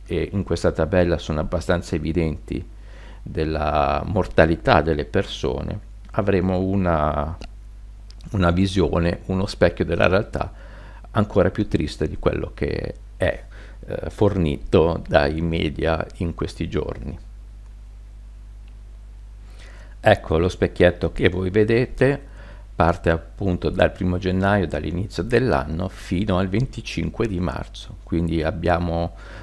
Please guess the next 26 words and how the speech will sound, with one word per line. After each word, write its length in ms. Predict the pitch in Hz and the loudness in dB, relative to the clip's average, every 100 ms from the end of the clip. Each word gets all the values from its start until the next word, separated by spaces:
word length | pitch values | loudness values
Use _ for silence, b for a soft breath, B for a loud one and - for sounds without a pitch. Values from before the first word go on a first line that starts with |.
| B | B
un, 640 | 85 87 87 85 87 90 87 | 0 2 2 0 0 -2 -2
uno 260 | 95 95 92 | 2 4 4
spettro 640 | - - 90 87 - 87 | 2 6 8 6 2 2
del, 1080 | 82 76 80 50 50 50 50 50 50 50 80 78 - - | 2 -2 0 0 0 0 -2 -2 -4 -4 -6 -8 -10 -10
di 160 | 85 82 | -4 -2
circa 320 | - 87 92 | 4 4 4
novanta 460 | 80 85 82 73 78 | 2 4 2 2 -2
giorni 460 | 76 71 69 71 | 0 0 0 -4
più 180 | 78 - | -8 -6
o 40 | 69 | -4
meno, 360 | 71 64 - | -4 -6 -6
quindi 240 | - 67 67 | -8 -6 -2
gennaio, 500 | 71 92 78 62 - | -2 2 2 2 -4
febbraio 760 | - 90 90 - - - - - | -4 -2 -2 -2 -2 -4 -8 -8
e 140 | - | -8
marzo. 480 | 87 - - - - - B B B B B B B B B B - | -8 -8 -10 -14 -16 -16 B B B B B B B B B B -2
Abbiamo 1000 | - 110 120 113 113 104 98 92 90 87 87 - - | 4 6 8 8 8 8 8 6 4 0 -4 -12 -6
il 120 | 101 | -4
primo 280 | 92 80 80 | -2 0 2
dato, 320 | 76 113 117 | 4 4 6
appunto 500 | 82 - 90 85 78 | 0 2 2 2 0
quello 340 | - 82 85 82 | 2 2 2 0
che 280 | - - 98 95 | -2 -2 -4 0
a 140 | 98 | 2
noi 300 | 92 90 78 | 4 2 -2
tocca, 680 | - 104 120 - - 80 - | 4 4 4 -4 0 2 0